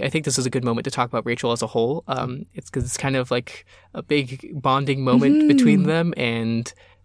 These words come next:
Speaker 1: uh, you know, Taylor comes in here with Lisa's understanding of Rachel's psychology, and, you know, they've had a couple moments before, and Taylor not only, um, uh, just, like, empathizes with,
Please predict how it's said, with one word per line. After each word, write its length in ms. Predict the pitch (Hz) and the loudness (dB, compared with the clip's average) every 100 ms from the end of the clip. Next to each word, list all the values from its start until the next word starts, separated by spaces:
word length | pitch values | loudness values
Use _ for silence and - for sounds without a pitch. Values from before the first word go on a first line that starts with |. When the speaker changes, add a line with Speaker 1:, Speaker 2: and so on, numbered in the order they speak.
| _ | _
Speaker 1:
uh, 140 | 127 127 | -4 -2
you 80 | 139 | 0
know, 100 | 123 | -2
Taylor 260 | 117 131 131 | -2 -2 -2
comes 160 | 131 | -2
in 80 | 131 | -2
here 140 | 131 | -2
with 180 | 123 123 | -2 -2
Lisa's 300 | 131 123 123 | -4 -2 -2
understanding 520 | 120 120 - 117 123 120 | -2 -4 -4 -4 -2 -4
of 200 | 113 - | -6 -14
Rachel's 400 | 156 127 117 123 | -2 -2 -2 -4
psychology, 720 | 117 - 120 123 131 123 127 | -4 0 0 0 -2 -2 -2
and, 480 | - 117 117 117 117 - - _ - | -4 -4 -2 -4 -6 -12 -20 _ -8
you 80 | 135 | -6
know, 100 | 120 | -4
they've 120 | 120 | -4
had 180 | - 120 | -2 -2
a 40 | |
couple 200 | 120 135 | -2 -2
moments 300 | 131 120 123 | -2 -2 -4
before, 680 | - 120 - 123 120 120 120 _ _ - | -6 -6 -4 0 2 0 -4 _ _ -6
and 220 | 131 123 | -4 0
Taylor 260 | 156 175 165 | 0 2 2
not 220 | 139 143 | 0 0
only, 580 | 147 147 143 135 127 _ _ _ | 0 0 0 -2 -4 _ _ _
um, 600 | 131 123 117 117 123 143 - _ _ _ - - - _ _ | -2 0 -2 -4 -8 -14 -18 _ _ _ -20 -20 -20 _ _
uh, 200 | 135 135 | -4 -2
just, 220 | 147 151 - | -4 -2 -2
like, 180 | 117 - | -4 -2
empathizes 540 | 170 185 156 135 127 | 0 2 0 0 -2
with, 140 | 131 | -4